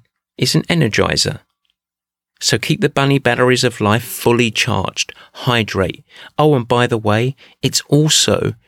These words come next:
your platform of health and a route to a stronger immune system. Pretty compelling in a bite-sized chunk, that, eh?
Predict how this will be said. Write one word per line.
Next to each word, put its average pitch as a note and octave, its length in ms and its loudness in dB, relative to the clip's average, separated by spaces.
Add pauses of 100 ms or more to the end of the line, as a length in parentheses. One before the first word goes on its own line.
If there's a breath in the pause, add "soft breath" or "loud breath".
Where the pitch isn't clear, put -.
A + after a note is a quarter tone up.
(160)
your G#2 120 2
platform - 480 0
of C#3 120 0
health A2+ 460 -2 (560 soft breath)
and A2+ 100 -2
a A2 60 2
route G#2+ 340 2
to - 120 2
a G2+ 60 4
stronger G#2 520 2
immune G2+ 340 4
system. - 540 -2 (360)
Pretty - 180 0
compelling A2+ 580 2
in F#2+ 100 2
a G2 60 0
bite-sized G#2+ 600 0
chunk, - 280 0
that, F2 200 -8
eh? F#2+ 160 -2